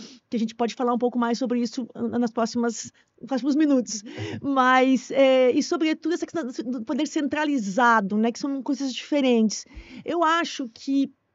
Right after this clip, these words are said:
Speaker 1: é, isso depende do que a gente olha, né? Porque se a gente olha pra o que antigamente chamava de história das instituições, né? Que são as histórias dos tribunais, as histórias,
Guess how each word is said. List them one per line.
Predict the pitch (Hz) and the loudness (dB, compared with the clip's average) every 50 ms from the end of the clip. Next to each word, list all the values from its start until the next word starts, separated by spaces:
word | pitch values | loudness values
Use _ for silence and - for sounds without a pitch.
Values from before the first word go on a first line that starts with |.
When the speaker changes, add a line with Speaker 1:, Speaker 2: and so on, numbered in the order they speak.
| - - _ _ _ - | -20 -20 _ _ _ 0
Speaker 1:
é, | 233 240 233 233 240 240 233 220 - - _ _ | 2 4 4 6 6 6 4 2 0 -2 _ _
isso | - - - 302 | -6 -4 0 0
depende | 349 349 - 349 339 330 | 0 2 2 2 2 2
do | 311 320 311 | -2 -2 0
que | - 359 - | 0 0 0
a | 330 | 0
gente | 311 330 294 - 311 | -2 -2 -2 0 0
olha, | 262 226 202 202 190 180 185 165 165 165 - - | 0 0 0 0 -2 -2 -2 -4 -6 -8 -8 -4
né? | 202 214 240 294 302 285 _ _ - 277 247 - - _ _ | 0 0 0 0 -2 -6 _ _ -20 -20 -20 -20 -20 _ _
Porque | - 320 302 - - | -8 -8 -8 -6 -6
se | 370 | -4
a | 339 | -2
gente | 381 381 - - - 294 | -2 -2 -2 0 2 2
olha | 247 226 220 233 254 262 254 240 220 208 190 - - _ _ _ _ _ _ | 4 6 6 6 6 6 4 4 4 2 0 0 -6 _ _ _ _ _ _
pra | - - 240 247 | -4 0 2 2
o | 254 | 2
que | 240 - - 269 | 0 -2 0 0
antigamente | 262 254 247 - 269 220 254 247 240 262 294 294 - | 0 0 0 -4 -4 -2 0 2 4 4 2 2 -2
chamava | - 277 262 269 226 | -2 -2 -2 -2 -2
de | 208 214 | -6 -6
história | - - - _ - 226 233 254 269 262 254 | -8 -10 -8 _ 0 2 4 4 4 4 2
das | 226 233 240 | 2 0 2
instituições, | 254 240 233 - 233 - 247 214 - - - 233 226 247 269 269 269 262 240 214 196 - | 2 0 0 -2 -4 -4 -4 -6 -6 -2 2 4 6 8 8 8 8 8 8 6 4 4
né? | - 233 254 254 - - - - - - _ | 2 0 0 0 -2 -12 -20 -20 -20 -18 _
Que | - 269 240 | -6 -6 -6
são | - - 294 277 277 269 233 220 - - _ | -4 -2 0 0 2 0 0 -4 -8 -12 _
as | - 226 214 | -4 -4 -2
histórias | 269 247 - - - 226 226 247 262 277 262 254 262 247 | -2 -4 -6 -4 -2 0 2 2 2 2 2 2 2 0
dos | 220 269 240 | 0 -2 -4
tribunais, | - 277 254 220 240 240 226 208 214 233 254 254 247 240 226 214 202 202 196 190 - - - - - - - | -4 -4 -2 -2 0 0 0 0 2 2 2 2 2 2 2 2 2 0 0 -2 -4 -8 -12 -12 -12 -10 -6
as | - 247 233 | -4 -2 -2
histórias, | 262 233 - - _ - 247 240 269 285 285 269 269 240 262 247 240 240 226 - - | -2 -4 -8 -8 _ 0 2 4 4 4 4 4 2 2 2 2 2 2 0 -4 -10